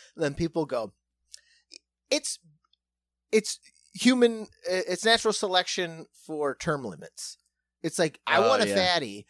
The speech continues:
Speaker 1: Give
Speaker 2: Yeah.
Speaker 1: me when he's a little doughy around the waist.
Speaker 2: Mm-hmm.
Speaker 1: So he's got about five or six years, but if he, all he's eating is foie gras and veal,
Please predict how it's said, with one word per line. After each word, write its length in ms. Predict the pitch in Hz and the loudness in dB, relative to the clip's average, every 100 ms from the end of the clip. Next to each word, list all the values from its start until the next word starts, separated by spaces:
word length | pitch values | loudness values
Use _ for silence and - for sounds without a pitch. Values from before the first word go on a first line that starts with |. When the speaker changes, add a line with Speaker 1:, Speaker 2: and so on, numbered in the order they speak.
| _ _ - | _ _ 0
Speaker 1:
Give 140 | 285 | 2
Speaker 2:
Yeah. 40 | |
Speaker 1:
me 120 | 370 349 | 2 2
when 180 | 294 247 | 2 4
he's 140 | 208 | 4
a 60 | 208 | 6
little 260 | 202 196 | 6 4
doughy 400 | 175 180 190 190 | 6 6 8 6
around 400 | 180 175 170 165 | 4 4 4 4
the 80 | 156 | 2
waist. 680 | 143 180 151 95 - - - _ _ | 2 2 2 -2 -6 -8 -16 _ _
Speaker 2:
Mm-hmm. 360 | 117 120 120 123 131 | -16 -14 -16 -18 -4
Speaker 1:
So 160 | 185 | 0
he's 220 | 165 175 165 | 2 0 4
got 240 | 180 165 | 4 6
about 260 | 160 160 147 | 4 2 2
five 240 | 165 165 | 2 2
or 60 | 151 | 0
six 320 | - 165 - | -2 -4 -4
years, 280 | 156 165 170 | -4 -4 -2
but 120 | 160 | -4
if 120 | 135 | -4
he, 100 | 143 - | -10 -2
all 140 | 139 | 0
he's 140 | 147 151 | 0 -2
eating 160 | 147 | -4
is 120 | 139 - | -6 -10
foie 340 | 139 135 139 | -2 2 2
gras 440 | 135 131 127 135 131 | 0 0 2 2 0
and 160 | 127 104 | -8 -14
veal, 460 | 123 135 156 170 | -8 -2 -2 -4